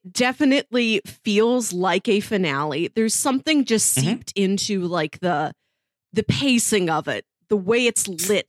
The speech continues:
Speaker 1: the color temperature of the thing that tells you this is the final one. <laughs> This is the last chapter.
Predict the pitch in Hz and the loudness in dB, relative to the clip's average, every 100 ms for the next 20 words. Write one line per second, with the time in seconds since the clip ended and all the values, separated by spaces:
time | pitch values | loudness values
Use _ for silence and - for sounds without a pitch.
0 | - 226 - - 240 226 220 202 190 175 | -2 -2 -4 -4 0 2 2 0 -4 -2
1 | 190 - 165 165 160 180 208 175 170 160 | -2 -2 -6 -6 -6 -6 -2 0 0 -4
2 | - 214 190 175 170 143 143 _ _ _ | -6 -2 -2 -2 -8 -10 -10 _ _ _
3 | 170 208 220 196 214 185 196 175 175 170 | 0 2 2 0 0 0 -2 -2 0 0
4 | 156 143 113 120 202 - 294 - 277 285 | -2 -4 -6 -2 -2 0 -2 0 0 2
5 | 202 185 208 - - - - 160 185 _ | 2 0 0 -4 -10 -10 -8 -6 -8 _
6 | - 277 - 285 | -16 -10 -8 -8